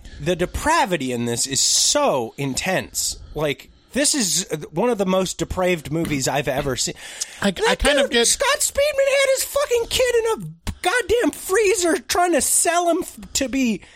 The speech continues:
Speaker 2: s-, sell his child's body to art people to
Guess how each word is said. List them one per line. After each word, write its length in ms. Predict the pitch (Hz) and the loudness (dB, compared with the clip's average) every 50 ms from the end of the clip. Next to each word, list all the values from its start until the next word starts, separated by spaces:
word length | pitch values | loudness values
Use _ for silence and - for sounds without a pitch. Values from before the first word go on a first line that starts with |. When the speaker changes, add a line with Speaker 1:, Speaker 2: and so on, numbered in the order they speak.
| - - - - - - - | -20 -20 -20 -20 -20 -20 -8
Speaker 2:
s-, 240 | - - - - - - _ | -4 -4 -4 -4 -4 -8 _
sell 560 | - - - - - 311 294 339 370 403 415 | -2 0 2 2 2 4 4 4 2 2 2
his 260 | 311 302 330 262 - | 2 2 2 2 0
child's 720 | - - - - - 285 277 302 320 339 330 320 269 208 - | 0 0 0 0 2 2 2 2 2 2 2 0 0 -4 -6
body 760 | - - - - 247 240 247 262 269 262 254 233 220 208 - - - - - - - _ _ _ _ - _ | -6 -6 -4 -2 0 0 2 2 2 2 2 2 0 0 -2 -6 -14 -20 -20 -20 -20 _ _ _ _ -8 _
to 280 | - - 277 226 208 - - _ _ | -4 0 0 0 0 0 -2 _ _
art 500 | 240 262 285 311 349 - - - - - - - - - - - _ _ - | 2 2 2 2 0 -2 -6 -8 -10 -10 -10 -12 -20 -20 -20 -20 _ _ -4
people 420 | - 226 226 220 - 226 208 196 196 | -2 0 0 0 0 2 2 2 2
to 300 | - - - 185 135 | 0 -2 -2 -2 -4